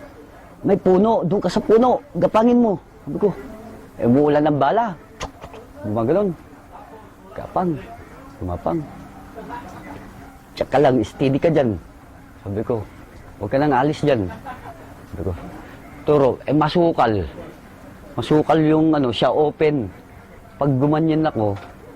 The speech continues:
gapangin ko yan, gumaganon yung bala. Tsuk, tsuk, gumaganon, maramdaman mo, guma-, tumatalsik yung lupa eh."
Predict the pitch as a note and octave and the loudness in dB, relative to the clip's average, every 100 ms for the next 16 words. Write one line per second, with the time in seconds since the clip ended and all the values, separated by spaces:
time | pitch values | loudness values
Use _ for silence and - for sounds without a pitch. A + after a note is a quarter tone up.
0 | - - - - - A2 B2+ C3 C3 C3+ | -20 -20 -20 -18 -12 -2 0 2 2 2
1 | A2+ G2 - - - - - - - - | 0 -2 -10 -20 -20 -18 -18 -18 -12 0
2 | B2 B2+ B2+ C#3+ D3 C#3 C3+ D3 G#3 F#3 | 4 4 4 2 2 2 2 2 2 -2
3 | - - - - - - - - - - | -10 -20 -20 -20 -20 -20 -20 -20 -20 -16
4 | - - - - B2+ A#2+ D3 F3+ D3+ C3 | -12 -8 -6 -2 0 2 4 2 2 0
5 | C3 C3+ C#3 F#3+ G3+ C#3+ A#2+ C3 C3+ G#2 | 0 0 0 0 0 0 0 0 0 2
6 | A2 A2 B2 - - C#3+ C#3+ D3 D#3 G#3+ | 2 2 0 -2 0 2 4 4 2 2
7 | D#3+ | 2